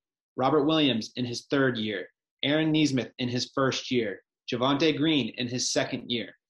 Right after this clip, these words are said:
Carson Wed-, Edwards in his second year, Tremont Waters in his second year, Taco in his second year, Semi Ojeleye in his fifth year. I mean, there's,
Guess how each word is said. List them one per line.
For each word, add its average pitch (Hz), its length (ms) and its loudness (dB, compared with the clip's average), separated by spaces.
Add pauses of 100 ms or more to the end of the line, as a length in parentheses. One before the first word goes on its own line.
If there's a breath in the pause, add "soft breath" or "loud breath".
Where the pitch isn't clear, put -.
(360)
Carson 156 320 0
Wed-, 147 300 0
Edwards 131 500 -2
in 127 80 -4
his 123 260 -4
second 135 360 -2
year, 120 180 -2 (480)
Tremont 139 440 0
Waters 139 440 2
in 123 60 -4
his 117 260 -4
second 135 320 -2
year, 120 300 -4 (440)
Taco 139 600 0 (160)
in 123 80 -6
his 123 260 -2
second 131 320 -4
year, 117 240 -2 (300)
Semi 151 320 0
Ojeleye 143 480 2 (220)
in 120 100 -8
his - 240 -8
fifth 156 260 0
year. 113 200 -8 (2250)
I 143 40 0
mean, 180 180 4
there's, 180 240 4